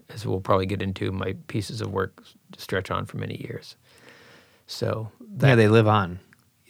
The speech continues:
Speaker 1: They, they live on, but they also drag on. So,
Speaker 2: <laughs>
Speaker 1: so they get, they gain, they gain that, um, this better work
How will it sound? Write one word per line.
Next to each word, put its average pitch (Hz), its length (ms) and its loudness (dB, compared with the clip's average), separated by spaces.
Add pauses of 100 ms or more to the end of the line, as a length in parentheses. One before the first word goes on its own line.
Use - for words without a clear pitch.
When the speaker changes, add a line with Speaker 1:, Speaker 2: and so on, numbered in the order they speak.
Speaker 1:
They, 131 120 8
they 147 260 6
live 151 240 10
on, 135 260 10
but 107 140 2
they 107 140 4
also 101 680 2 (800)
drag 104 340 0
on. 87 420 -8
So, 120 420 6 (320)
Speaker 2:
<laughs> 147 300 6
Speaker 1:
so 147 180 10
they 135 180 8
get, 131 340 4
they 120 140 8
gain, 117 760 2 (120)
they 117 280 4
gain 113 500 0
that, 104 420 -2
um, 101 360 0
this 107 200 -2
better 101 300 -2
work 104 420 -6